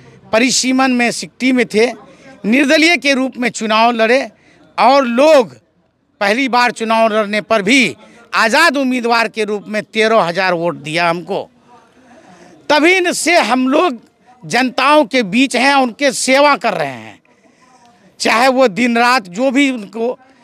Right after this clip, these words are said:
सेवा की ज़रूरत पड़ती है और मुझे जब एहसास होता है कि अभी मेरी ज़रूरत है उनको,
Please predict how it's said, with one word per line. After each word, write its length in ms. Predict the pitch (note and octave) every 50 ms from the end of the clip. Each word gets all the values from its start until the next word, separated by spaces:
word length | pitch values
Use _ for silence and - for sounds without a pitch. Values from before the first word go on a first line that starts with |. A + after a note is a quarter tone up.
| _ _
सेवा 400 | - - - C#4+ D#4 D#4+ E4 F4
की 160 | C4+ A3+ D4+ C4+
ज़रूरत 440 | G3+ A#3 B3+ C4 C#4+ D#4 C4+ - -
पड़ती 300 | B3+ B3 A3 - - C4+
है 140 | C4 C4 C#4
और 100 | D4 C4
मुझे 260 | B3+ B3+ A#3+ B3+ B3+
जब 200 | G#3 B3 A#3+ A#3+ C4+
एहसास 500 | A#3+ F#3+ F#3 - C4 C#4+ D#4 D4 - G3+
होता 260 | G#3+ G#3+ G#3+ A#3+ A3+
है 240 | F#3+ G#3 C4 C4+ - - - - - - - - -
कि 60 | - -
अभी 360 | G3+ A3 D4 B3+ E4 F4+ F4
मेरी 360 | D#4 D4 D4+ E4+ F#4 F#4 F4
ज़रूरत 440 | B3+ C4+ D4 D4 D4+ D#4+ D4+ - -
है 180 | D#3+ B3 D#4+
उनको, 500 | D#4 C#4+ C4 G3+ - F3+ D3 A#2+ G2 _